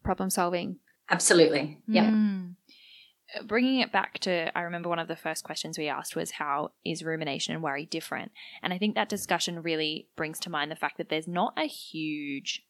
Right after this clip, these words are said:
Speaker 3: there's not, like, a clinically meaningful difference between rumination and worry that you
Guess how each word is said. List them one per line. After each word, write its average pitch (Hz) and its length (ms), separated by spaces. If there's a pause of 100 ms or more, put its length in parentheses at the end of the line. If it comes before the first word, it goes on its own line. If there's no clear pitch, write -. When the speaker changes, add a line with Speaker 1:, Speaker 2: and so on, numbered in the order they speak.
(140)
Speaker 3:
there's 180 140
not, 226 180
like, 285 140
a 262 60
clinically 185 540
meaningful 156 500
difference 151 380
between 151 340
rumination 151 520
and 151 120
worry 143 360 (200)
that 160 100
you 156 380